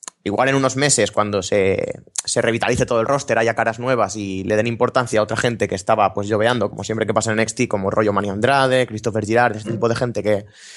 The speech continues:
tira fuerte desde abajo, puede que se den un futuro. Pero ahora mismo veo el roster de N X T y con las subidas y con todo lo que ha pasado, no lo veo lo suficientemente fuerte para hacer algo creditable. Más que nada porque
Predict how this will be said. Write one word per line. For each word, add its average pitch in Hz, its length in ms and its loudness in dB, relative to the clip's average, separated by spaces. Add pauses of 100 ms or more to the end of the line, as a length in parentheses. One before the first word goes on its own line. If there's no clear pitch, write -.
(180)
tira 139 160 4
fuerte 139 260 0
desde 113 180 2
abajo, 107 420 0 (380)
puede 147 220 2
que 135 100 0
se 127 100 0
den 131 120 2
un 143 80 -4
futuro. 104 480 -6
Pero 110 140 2
ahora 127 160 2
mismo 143 460 0
veo 113 340 0
el 135 60 2
roster 131 320 2
de 127 60 4
N 120 80 2
X - 140 -4
T 123 120 -4
y 110 800 -2
con 113 200 0
las 113 140 0
subidas 110 600 2
y 113 40 -4
con 107 220 -4
todo 123 160 4
lo 120 80 2
que 120 60 0
ha 113 80 2
pasado, 127 500 2
no 120 300 0
lo 139 80 4
veo 143 100 2
lo 131 60 0
suficientemente 117 560 -2
fuerte 120 300 2
para 107 120 4
hacer 107 180 0
algo 107 340 0
creditable. 101 640 0
Más 110 180 -4
que 127 100 2
nada 135 220 2
porque 110 380 0